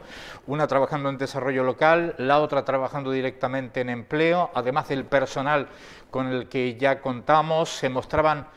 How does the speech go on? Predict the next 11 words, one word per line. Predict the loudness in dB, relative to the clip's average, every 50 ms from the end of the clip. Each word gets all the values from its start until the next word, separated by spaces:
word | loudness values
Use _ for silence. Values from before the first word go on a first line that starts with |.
| -20 -20 -20 -20 -20 _ 0
optimistas | 0 0 0 0 -6 -6 -4 -4 -2 0 -2 -2 -2 -2 -2 -2 -2 -2
en | -6 -10
cuanto | -2 -2 -2 -2 0 -2 0 0
a | 0 0 -2
su | -4 -4 -2 -2 -2
esfuerzo | -2 -4 -4 0 2 2 2 2 0 -2 -4 -2 0
para | 0 2 4 2
orientar | 2 2 0 -2 -4 -4 -6 0 0 2 2 2
a |
las | 0 -4 -6
personas, | -4 -6 -6 -4 -4 -2 -2 -2 -2 -2 -4 -6 -8 -16